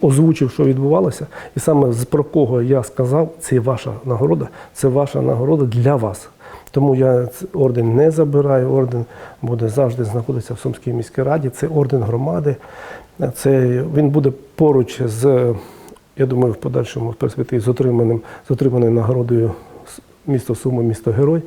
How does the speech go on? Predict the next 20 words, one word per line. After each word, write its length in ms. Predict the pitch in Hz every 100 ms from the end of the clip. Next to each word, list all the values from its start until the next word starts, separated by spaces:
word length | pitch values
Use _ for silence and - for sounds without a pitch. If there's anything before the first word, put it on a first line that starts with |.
| - - - -
Я 80 | 127
думаю, 260 | 120 120
це 100 | 113
поруч, 300 | 131 147 135
тому 220 | - 117 107
що 120 | 113
це 140 | -
нагорода 380 | 151 120 123 123
для 100 | 113
нашої 280 | 117 - 117
громади. 320 | 135 180 135
Президент 340 | 127 123 156
України 320 | 143 139 127 117
правильно 320 | 127 127 113
зробив, 360 | 117 123 143
що 120 | 127 117
він 100 | 120
нагородив 340 | 117 120 123
нашу 220 | 117 113
громаду. 300 | 110 117 110